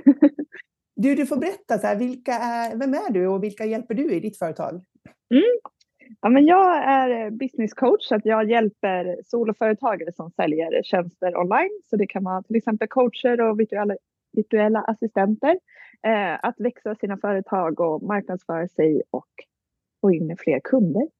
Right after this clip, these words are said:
Speaker 1: med ett badass erbjudande. <laughs>
Speaker 2: Just det, badass erbjudande, det är ditt begrepp.
Speaker 1: <laughs> Ja,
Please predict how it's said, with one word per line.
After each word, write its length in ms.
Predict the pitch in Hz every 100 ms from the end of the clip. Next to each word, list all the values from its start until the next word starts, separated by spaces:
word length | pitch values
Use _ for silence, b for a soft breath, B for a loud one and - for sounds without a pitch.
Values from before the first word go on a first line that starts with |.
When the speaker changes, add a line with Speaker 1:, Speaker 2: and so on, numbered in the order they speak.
| _ _
Speaker 1:
med 140 | 190 196
ett 140 | -
badass 480 | - 190 196 180 196
erbjudande. 600 | - 208 185 247 247 180 - - 247 -
<laughs> 320 | - - -
Speaker 2:
Just 280 | 196 - -
det, 60 | 151 -
badass 600 | 196 185 180 196 190 -
erbjudande, 640 | - 247 175 196 180 147 151
det 160 | 170
är 40 | 165
ditt 180 | 165 -
begrepp. 340 | 190 233 233 -
Speaker 1:
<laughs> 540 | - - _ - -
Ja, 260 | 240 220